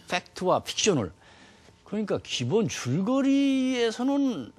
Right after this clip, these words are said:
역사적 사실하고 좀 맞는 방향으로 제작하는 게 옳다고 보고,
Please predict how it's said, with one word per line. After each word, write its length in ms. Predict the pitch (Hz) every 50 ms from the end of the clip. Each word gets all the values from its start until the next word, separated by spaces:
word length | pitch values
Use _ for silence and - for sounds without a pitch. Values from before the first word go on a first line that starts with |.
| - - -
역사적 560 | 156 160 - - 196 196 185 180 175 139 -
사실하고 480 | - - 160 190 - 196 196 175 156 139
좀 180 | 131 104 87
맞는 360 | 82 95 110 139 185 226 240 240
방향으로 380 | 247 254 254 262 254 254 226 208
제작하는 420 | - 160 175 180 165 160 156 147
게 220 | 127 107 92 - - - _ _ _ _ _ _ -
옳다고 340 | 127 131 - 160 139 127
보고, 300 | 117 98 85 78 67 -